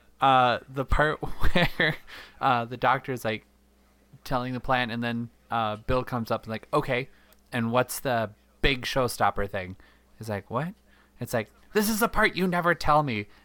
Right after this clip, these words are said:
It's like, "Oh, well, I'll most likely just get interrupted anyway." <laughs> So, and then they just carry on.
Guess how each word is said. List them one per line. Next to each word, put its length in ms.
It's 80
like, 200
"Oh, 320
well, 320
I'll 80
most 240
likely 240
just 180
get 180
interrupted 680
anyway." 540
<laughs> 80
So, 220
and 120
then 120
they 100
just 180
carry 320
on. 140